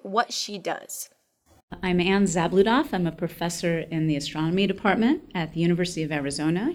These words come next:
Speaker 2: here at Steward Observatory. I've been here for nearly twenty years now, and my research interests are principally in cosmology and how structures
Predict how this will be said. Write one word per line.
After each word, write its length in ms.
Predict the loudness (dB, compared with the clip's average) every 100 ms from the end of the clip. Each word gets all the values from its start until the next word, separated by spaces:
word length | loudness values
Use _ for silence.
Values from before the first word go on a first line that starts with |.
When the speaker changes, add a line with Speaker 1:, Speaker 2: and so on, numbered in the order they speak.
| -6 -8
Speaker 2:
here 220 | -2 -2
at 140 | -2
Steward 340 | -6 -2 -2 -4
Observatory. 840 | -6 -4 -4 -4 -2 -4 -4 -10 -12
I've 260 | -8 -8 -4
been 180 | 0 0
here 320 | 0 0 -2
for 340 | -4 -6 -4
nearly 560 | 0 2 4 4 4 0
twenty 400 | -2 -4 -4 -4
years 420 | -4 -4 -6 -4
now, 280 | -4 -4 -6 -18 -20 -20 -20 -20 -14 0
and 280 | 2 4 2
my 260 | 2 0
research 500 | 2 0 2 0 -2 -4
interests 600 | -4 -2 -6 -6 -8 -12 -8
are 240 | -4 -4
principally 680 | -4 -2 -2 0 2 4 4
in 360 | 4 2 -2 -4
cosmology 1300 | -8 -10 -4 -2 0 0 0 0 0 0 -6 -20 -20 -6
and 400 | 0 0 0 -2
how 240 | -2 -2 -2
structures 880 | -4 -6 -8 -6 -6 -4 -4 -6